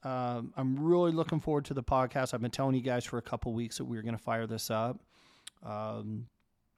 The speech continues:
this is it. Hope you guys enjoyed it. Uh,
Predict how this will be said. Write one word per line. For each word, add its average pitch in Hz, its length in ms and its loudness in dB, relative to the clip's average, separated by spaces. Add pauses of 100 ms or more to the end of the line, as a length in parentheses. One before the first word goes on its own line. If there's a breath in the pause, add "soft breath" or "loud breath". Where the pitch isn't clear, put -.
(760)
this 117 160 -2
is 113 120 0
it. 151 260 0 (180)
Hope 120 200 -4
you 123 80 2
guys 123 260 4
enjoyed 123 400 2
it. 170 240 -2 (480 soft breath)
Uh, 107 220 -4